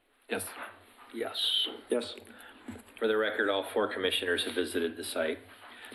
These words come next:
Speaker 3: Does anyone in the audience wish to question any of the commissioners about these disclosures? All right, well, regarding, um, P C nineteen dash zero nine four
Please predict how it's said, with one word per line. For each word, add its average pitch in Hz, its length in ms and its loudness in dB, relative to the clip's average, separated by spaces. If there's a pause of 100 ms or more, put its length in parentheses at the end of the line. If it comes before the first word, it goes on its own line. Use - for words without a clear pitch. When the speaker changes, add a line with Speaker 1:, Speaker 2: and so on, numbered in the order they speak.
Speaker 3:
Does 107 120 2
anyone 135 260 2
in 123 80 4
the 113 80 4
audience 113 380 2
wish 113 160 2
to - 80 -2
question 104 420 0
any 107 240 4
of 101 100 4
the 101 80 -2
commissioners 95 600 2
about 90 320 0
these 87 400 2
disclosures? 82 880 -2 (3000)
All 104 40 6
right, 110 200 2 (360)
well, 104 340 2 (520)
regarding, 107 600 2
um, 95 400 0 (920)
P 117 120 2
C 113 140 0
nineteen 104 360 0
dash 98 380 0 (120)
zero 107 240 2
nine 95 220 2
four 104 460 2